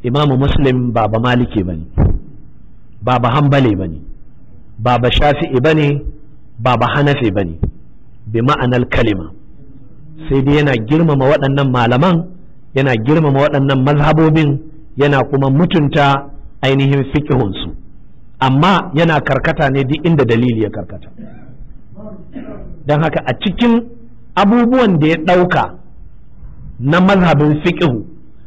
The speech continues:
akwai abubuwan da sun yi daidai da mazhabin Shafi'iyya, to ba ya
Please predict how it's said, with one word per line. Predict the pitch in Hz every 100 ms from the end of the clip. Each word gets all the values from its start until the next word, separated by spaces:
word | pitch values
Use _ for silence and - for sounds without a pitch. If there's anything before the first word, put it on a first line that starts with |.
| - 131
akwai | 139 180
abubuwan | 190 190 202 214 180
da | 151 147
sun | 180 185
yi |
daidai | 170 196 196 196
da | 165
mazhabin | 180 165 147 160
Shafi'iyya, | 151 151 123 - 139 139 104 - - - - -
to | 151
ba | 143 151 156
ya | 190